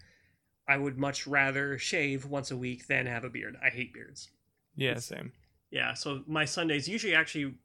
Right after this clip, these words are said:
Speaker 1: right before or right after we record, that's when I, I'm getting myself right for the week.
Speaker 2: <laughs> I mean, no offense to anybody with your glorious beards out there. Be proud. You lather that baby up in all kinds of oils that smell great, I'm sure.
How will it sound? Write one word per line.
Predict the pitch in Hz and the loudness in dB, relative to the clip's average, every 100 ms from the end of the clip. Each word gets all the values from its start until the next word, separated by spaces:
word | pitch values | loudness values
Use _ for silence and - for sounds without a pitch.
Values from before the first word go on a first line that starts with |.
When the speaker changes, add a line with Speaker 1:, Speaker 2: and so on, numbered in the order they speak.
| _ | _
Speaker 1:
right | 143 131 143 185 | -12 -4 -2 -2
before | 170 156 - 160 185 | -4 -8 -4 -4 -2
or | 175 147 143 | -4 -4 -4
right | 135 139 - | -2 -2 4
after | 135 131 - 139 127 127 | 4 4 0 -2 -2 -2
we | 127 | -4
record, | 123 123 - 127 120 117 - - - - | -6 -8 -6 -4 -4 -6 -12 -20 -20 -4
that's | 135 135 - | 0 0 0
when | 131 | 0
I, | 127 123 123 123 | 4 4 4 2
I'm | 127 120 117 117 - | 0 0 -2 -8 -2
getting | 147 147 147 | -2 -2 -2
myself | 135 - 131 | -4 -2 -4
right | 135 123 123 | -2 -2 -2
for | - | -6
the | 120 | -8
week. | 117 117 - - _ | -8 -10 -12 -20 _
Speaker 2:
<laughs> | _ _ _ _ _ - 262 180 175 127 - _ _ _ _ _ _ _ _ _ | _ _ _ _ _ -6 0 0 0 -2 -6 _ _ _ _ _ _ _ _ _
I | - | 0
mean, | 175 190 | 4 6
no | 185 | 6
offense | 175 - 175 - | 6 6 4 6
to | |
anybody | 143 135 127 | 4 6 4
with | 113 - | 4 -2
your | 127 123 | 0 0
glorious | 117 127 135 117 | 2 4 4 2
beards | - 127 127 110 | 0 0 0 -2
out | 113 | -4
there. | 117 113 | -4 -2
Be | 123 | -2
proud. | 123 127 123 107 107 113 | 2 4 4 2 -4 -2
You | 123 139 135 | 0 2 0
lather | 123 127 131 131 | 4 6 6 6
that | 131 131 - | 4 2 4
baby | 135 135 135 | 4 4 2
up | 131 131 | 0 -2
in | 127 123 | -4 -4
all | - 135 135 135 | -2 4 6 6
kinds | - 147 143 | 8 6 6
of | 127 | 4
oils | 127 120 113 113 - - - | 4 6 2 0 -4 -8 -8
that | 139 - | -8 -6
smell | 147 131 123 | 0 0 2
great, | 135 127 | 2 4
I'm | 120 | 0
sure. | 117 135 110 | 2 2 2